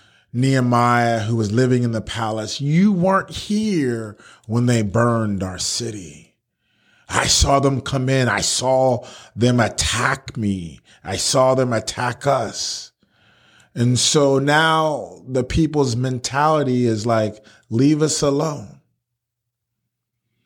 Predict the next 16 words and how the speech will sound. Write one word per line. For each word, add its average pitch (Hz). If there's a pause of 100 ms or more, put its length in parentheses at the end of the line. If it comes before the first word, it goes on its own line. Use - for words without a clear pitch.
(120)
We 117
don't 139
want 127
to 113
go 117
through 113
that 98
again. 101
We're 110
defeated." 101 (1400)
You 135
have 143
others 160
who 143
are 127
ridiculing 117